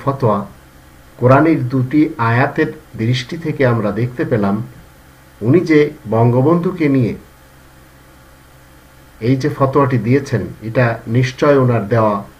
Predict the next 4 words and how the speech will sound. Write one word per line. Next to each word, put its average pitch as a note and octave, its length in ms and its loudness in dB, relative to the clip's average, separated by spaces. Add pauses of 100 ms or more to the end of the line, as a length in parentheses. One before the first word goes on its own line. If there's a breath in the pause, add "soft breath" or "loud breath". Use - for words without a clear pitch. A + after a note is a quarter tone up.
(340)
অনুচিত, E3 540 4 (540)
কারণ D#3 420 4 (960)
কোরআন C3 400 6
নিষেধ A#2 380 0